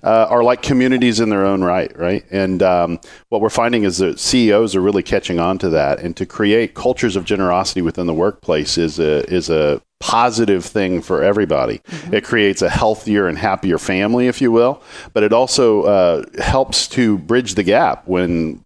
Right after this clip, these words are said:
Speaker 1: parts of those teams are hurting, uh, financially, et cetera. Uh, one of the things that we discovered twelve years ago when we started our corporate benevolence programs, um, we call them corporate assistance programs, but, uh,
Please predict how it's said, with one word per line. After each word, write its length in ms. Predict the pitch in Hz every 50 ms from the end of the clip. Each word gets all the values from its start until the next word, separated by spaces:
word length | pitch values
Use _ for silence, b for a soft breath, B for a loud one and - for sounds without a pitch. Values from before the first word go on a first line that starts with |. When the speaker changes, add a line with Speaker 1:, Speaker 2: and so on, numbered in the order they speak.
| _ -
Speaker 1:
parts 220 | - 120 - -
of 80 | 117 101
those 180 | 95 87 -
teams 420 | - - 120 107 98 98 92 82 82
are 120 | 82 73
hurting, 560 | 76 107 110 110 98 87 80 78 78 76 73
uh, 200 | 73 73 69 65
financially, 600 | 64 - 98 87 85 90 92 87 - 87 76 71
et 80 | 65 -
cetera. 340 | - - 117 117 92 69 - B B B B B B B
Uh, 160 | 117 104 104
one 180 | - 135 175 269
of 80 | 339
the 60 | 269 -
things 240 | - 185 156 123
that 60 | 143 120
we 120 | 113 110
discovered 500 | 101 95 - - - 120 113 117 110 87
twelve 240 | - - 98 90 85
years 220 | 90 101 98 92
ago 140 | 92 92 87
when 100 | 82 82
we 80 | 82 80
started 420 | - - - 90 90 92 98 90
our 140 | 82 76 -
corporate 360 | _ - 120 - - 85 -
benevolence 400 | 82 80 80 82 95 107 - -
programs, 680 | - - 90 80 71 76 73 71 71 76 - - - - _ -
um, 320 | 95 87 80 76 69 -
we 140 | - 120 123
call 240 | - - 95 92 82
them 160 | 82 80 85
corporate 320 | - - 95 - 78 69
assistance 500 | 65 - - - 87 - - 76 65 -
programs, 500 | _ - 76 65 64 69 65 67 73 -
but, 300 | - - 92 - - B B B B B B B B B
uh, 100 | 117